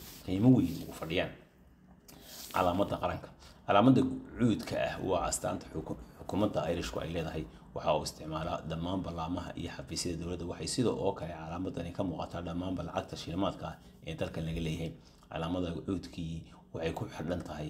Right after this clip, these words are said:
xafiiska madaxweynaha. Sidoo oo kale waxay ku xidhan tahay calanka, mm, madaxweynaha Ireland. Wixii warara ee dheeriya kala soco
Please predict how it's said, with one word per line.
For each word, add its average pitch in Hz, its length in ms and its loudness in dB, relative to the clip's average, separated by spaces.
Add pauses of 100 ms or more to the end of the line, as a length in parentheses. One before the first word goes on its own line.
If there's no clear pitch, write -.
xafiiska - 420 -4
madaxweynaha. 82 440 -2
Sidoo - 260 2
oo 82 80 -2
kale 82 160 -6
waxay 78 200 -4
ku - 120 -8
xidhan 82 300 -2
tahay 78 200 -8 (320)
calanka, 87 300 0
mm, 80 840 -6
madaxweynaha 82 520 -2 (140)
Ireland. 82 320 0 (200)
Wixii - 220 -2
warara 82 360 -2 (100)
ee 85 160 -6 (320)
dheeriya 101 380 6
kala 120 180 10
soco - 240 0